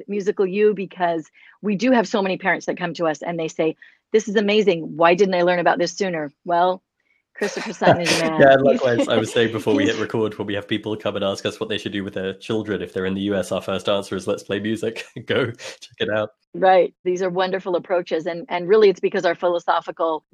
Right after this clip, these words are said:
Speaker 1: beliefs and foundations are the same. And that is that ear is essential. The theory is essential.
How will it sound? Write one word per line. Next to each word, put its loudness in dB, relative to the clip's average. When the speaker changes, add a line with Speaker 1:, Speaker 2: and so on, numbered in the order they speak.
Speaker 1:
beliefs -2
and -8
foundations -2
are -2
the -4
same. -8
And -8
that -4
is 0
that 0
ear 4
is -2
essential. -4
The 2
theory 6
is 0
essential. -8